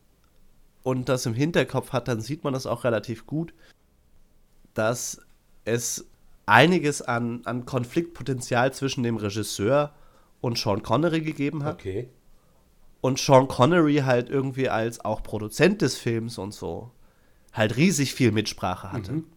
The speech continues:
Speaker 1: Also dementsprechend er ja auch so ein bisschen der absolut zentrale Charakter ist
Speaker 2: Okay.
Speaker 1: für alles.
Speaker 2: Sean Connery hat für mich, sein Charakter hat für mich irgendwie in dem Film auch, ja,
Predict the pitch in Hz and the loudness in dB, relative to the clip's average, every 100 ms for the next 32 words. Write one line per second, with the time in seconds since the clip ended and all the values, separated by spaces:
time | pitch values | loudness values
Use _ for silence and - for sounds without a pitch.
0 | - _ _ _ _ _ _ _ _ _ | -20 _ _ _ _ _ _ _ _ _
1 | - 113 107 110 131 160 - 139 143 - | -10 -6 -4 4 6 6 2 0 0 0
2 | 123 135 117 120 120 113 123 123 120 113 | 2 4 2 2 -2 -2 -4 -4 -4 -6
3 | 117 - - _ _ _ _ - - - | -8 -16 -20 _ _ _ _ -20 -20 -20
4 | _ _ - 110 107 113 - 123 - 131 | _ _ -4 0 2 2 2 0 0 0
5 | 135 - 113 117 107 101 110 127 95 98 | -2 0 -2 0 2 2 0 -4 -6 -6
6 | - 117 95 - - - - 101 - 98 | -8 -8 -8 -10 -14 -16 -12 -12 -10 -10
7 | 95 98 95 92 - - _ _ _ _ | -8 -8 -8 -10 -12 -20 _ _ _ _
8 | _ _ - - _ _ _ 127 - 131 | _ _ -20 -20 _ _ _ -14 -8 -4
9 | 127 127 123 127 131 123 120 - 117 110 | -4 -6 -8 -4 -2 -2 -2 -6 -10 -10
10 | - _ _ - - - 123 120 123 110 | -14 _ _ -20 -20 -4 -2 -2 -2 2
11 | 117 - 123 107 - 107 104 - 110 104 | 0 2 -4 -4 -8 -12 -12 -12 -12 -10
12 | 113 101 98 - 107 101 101 95 95 - | -8 -8 -10 -12 -10 -10 -6 -4 -6 -8
13 | - _ _ _ - - - - - - | -20 _ _ _ -20 -20 -20 -20 -20 -20
14 | - - - 113 123 143 | -20 -20 -14 -8 -8 -6